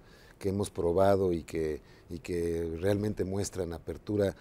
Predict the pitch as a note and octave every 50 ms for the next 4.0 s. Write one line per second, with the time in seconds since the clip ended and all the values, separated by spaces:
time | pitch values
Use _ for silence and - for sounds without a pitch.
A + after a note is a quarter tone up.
0 | - - - G#2 G2+ G#2 G#2+ G2 E2+ E2+ E2 E2 - - G#2 G2 G2+ G2+ F#2+ -
1 | - - D#2+ D#2+ - F#2+ G2+ G2 G2 F#2 - - F2 F2 F2+ F#2 D2+ F2+ G2 -
2 | - A2 A#2 - - - - - - - - - - - - A2+ G#2+ A2+ A#2 A#2
3 | A2 A2 A2 G#2 - - A#2 F#2 F2 E2+ - - - G#2+ G#2 G#2+ G#2 G#2 G#2